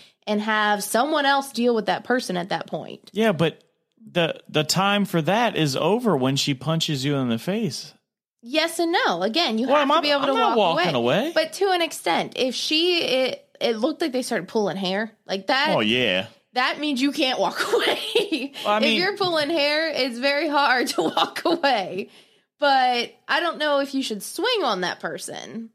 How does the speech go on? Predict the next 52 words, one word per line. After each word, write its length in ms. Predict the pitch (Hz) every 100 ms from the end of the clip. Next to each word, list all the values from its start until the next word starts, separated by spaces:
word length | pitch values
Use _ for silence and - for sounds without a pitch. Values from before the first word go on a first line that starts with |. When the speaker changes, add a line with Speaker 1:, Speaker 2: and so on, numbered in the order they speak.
| _
Speaker 2:
If 60 | 135
Speaker 1:
Like, 120 | 262
Speaker 2:
they 140 | 160 170
Speaker 1:
they're 140 | 339
gonna 160 | 392 415
Speaker 2:
punch 120 | 349
Speaker 1:
go, 260 | 311 294 202
they're 200 | 247 294
gonna 220 | 320 294
get 160 | 269 202
in 80 |
trouble 380 | 233 214 185 156
at 80 | 107
this 160 | 160 -
point. 240 | 156 139
You 100 | 262
put 160 | 269 277
hands 280 | 285 247 226
on 120 | 220
somebody, 280 | 226 196 190
you're 240 | 202 220
gonna 180 | 233 220
get 160 | 175
in 60 | -
trouble. 280 | 170 - -
Speaker 2:
Yeah, 80 | 196
but 140 | 165
when 200 | 165 196
you 140 | 226 294
get 280 | 247 135 -
punched 360 | 160 156 -
in 100 | 151
the 80 | 127
face 360 | 107 127 113 107
by 200 | 104 95
another 360 | 98 120 123 107
human, 720 | - - 147 113 76 73 -
Speaker 1:
I 300 | 220 233 254
know. 320 | 208 175 175
Speaker 2:
you 120 | 151
get, 320 | 180 202 -
it's 200 | 135 156
fucking 440 | - 208 202 185 139
full 320 | - 165 170
on 220 | 156 139
rage 400 | 107 113 123 117
mode. 400 | 85 76 143 143
Speaker 1:
Right. 240 | 226 180 147
Speaker 2:
You 80 |
Speaker 1:
Your 120 | 214 233
Speaker 2:
can't 180 | 226
blame 100 | 247